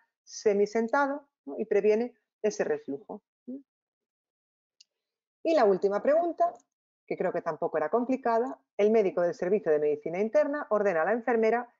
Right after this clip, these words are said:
la extracción de hemocultivos a Juan, eh, paciente de la habitación doscientos seis.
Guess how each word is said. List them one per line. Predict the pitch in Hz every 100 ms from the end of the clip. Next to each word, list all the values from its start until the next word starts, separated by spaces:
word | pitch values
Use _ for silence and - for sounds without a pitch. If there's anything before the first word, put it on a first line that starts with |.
| _ -
la | 233 247
extracción | 240 247 233 233 208
de | 196
hemocultivos | 240 233 226 - 220 -
a | -
Juan, | - - _ _ _ _ _ _ -
eh, | 190 185
paciente | 196 190 226 240
de | 240
la | 202
habitación | 175 165 214
doscientos | 214 - 160 - -
seis. | 135 -